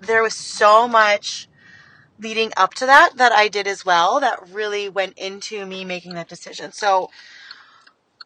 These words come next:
walking out and quitting my job to go out on my own, you know, I can kinda say it as,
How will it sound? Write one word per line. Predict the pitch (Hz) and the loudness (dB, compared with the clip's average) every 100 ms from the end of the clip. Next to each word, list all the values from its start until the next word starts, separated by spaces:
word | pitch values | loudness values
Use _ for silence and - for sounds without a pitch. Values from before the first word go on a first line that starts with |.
| _ _ 247 | _ _ -14
walking | 214 247 247 339 262 | 2 2 4 0 4
out | 240 247 | 6 6
and | 226 | 2
quitting | - 240 247 | -4 -6 -4
my | 240 220 | -2 -2
job | 196 190 202 226 - | 6 8 10 8 6
to | 240 | -8
go | 220 202 | 0 6
out | 208 220 | 6 4
on | 208 | 0
my | 196 190 - | -2 -4 -2
own, | 196 185 214 277 349 _ _ _ _ _ _ - - - | 0 0 -2 -4 -8 _ _ _ _ _ _ -20 -20 -4
you | 254 | 2
know, | 240 226 - - _ _ _ | 6 6 4 -20 _ _ _
I | 233 226 | 0 0
can | 240 | -4
kinda | - 233 247 262 | -6 -4 -4 -4
say | 254 240 | -6 -2
it | |
as, | 220 | -4